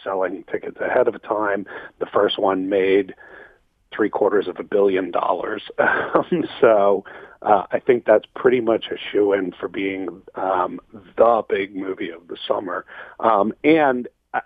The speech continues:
I would say it's the one that kind of kicks everything off. It opens May fifth. Um, and that seems to be, Marvel has seemed to stake that out as, um, its day, um, that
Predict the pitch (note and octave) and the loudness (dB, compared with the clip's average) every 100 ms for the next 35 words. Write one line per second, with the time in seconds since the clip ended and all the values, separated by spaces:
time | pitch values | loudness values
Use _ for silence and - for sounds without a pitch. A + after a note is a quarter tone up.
0 | - B2 C3 A#2+ - B2 A2+ - - - | 0 2 4 2 0 -2 -2 -2 -4 -4
1 | _ B2 B2 A#2 A2+ - C3 G#2 - - | _ -2 -2 -2 -4 -4 -4 -4 -6 -6
2 | - - - G#2+ G#2+ G#2+ A2 F#2+ G2+ - | -6 -8 -12 -4 -2 -2 -2 0 0 0
3 | G2+ G2 G2 G#2 E2 G2 F2+ - A2+ C#3+ | 0 0 0 -4 -8 -6 -6 -2 0 0
4 | _ - - - - G2+ F#2+ F#2+ F2+ F#2 | _ -20 -20 -16 0 2 4 2 2 -2
5 | - - - G2+ G#2+ G#2+ A#2 - - A2+ | -6 -14 -4 0 2 2 0 0 2 2
6 | - - - F3+ F#3 F#3 - - B2 C3+ | 2 -4 -4 2 4 4 2 -2 -2 0
7 | B2 A#2+ A2 - A#2+ A2 C3 C3 A2 - | 2 2 0 -4 0 0 2 0 0 -6
8 | - B2 A2+ G#2 - - A2 - - G2 | -12 -10 -8 -8 -10 -6 -4 -4 -2 0
9 | G2 E2 F#2 G#2+ A#2+ - G#2 G2+ F#2+ G2 | 0 0 2 2 0 -2 0 2 2 2
10 | G2 - - - - - - F#2+ F#2 F2+ | 0 -4 -16 -20 -20 -18 -4 0 2 2
11 | F2+ F2 _ C3 A2 - _ - - F#2 | -2 -6 _ 4 4 2 _ 0 2 4
12 | F#2+ A#2+ D3+ _ - G#2 G2 F#2 F2+ - | 2 0 -2 _ -8 -4 -2 0 -2 -4